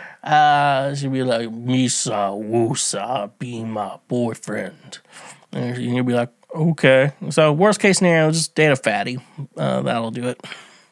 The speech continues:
Uh, is that how I wanna end it?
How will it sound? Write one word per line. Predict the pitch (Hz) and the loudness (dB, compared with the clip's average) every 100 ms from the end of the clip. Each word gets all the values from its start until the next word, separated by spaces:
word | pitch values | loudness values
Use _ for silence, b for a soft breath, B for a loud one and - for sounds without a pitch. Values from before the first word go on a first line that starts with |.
| B B B B B B B B B | B B B B B B B B B
Uh, | - 147 151 151 139 135 - B B B B B B B _ _ _ _ _ | 4 6 6 4 2 0 -4 B B B B B B B _ _ _ _ _
is | - | 2
that | 202 | 4
how | 240 | 6
I | 233 | 6
wanna | 220 190 | 4 4
end | 170 196 | 2 2
it? | 226 233 | 0 0